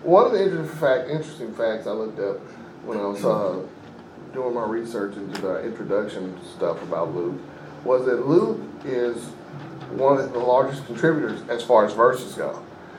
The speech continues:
He's got, like, what, twenty-one hundred fifty-seven verses?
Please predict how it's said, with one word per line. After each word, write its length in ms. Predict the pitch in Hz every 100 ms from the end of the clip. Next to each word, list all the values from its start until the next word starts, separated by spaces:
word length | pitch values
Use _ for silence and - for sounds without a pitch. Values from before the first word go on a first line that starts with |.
| - - -
He's 120 | 143
got, 140 | 156
like, 220 | 139 120 - -
what, 200 | 101 - - -
twenty-one 520 | 147 147 156 147 147
hundred 320 | 147 139 131
fifty-seven 640 | 143 147 - - 143 131 123
verses? 640 | 113 127 127 151 151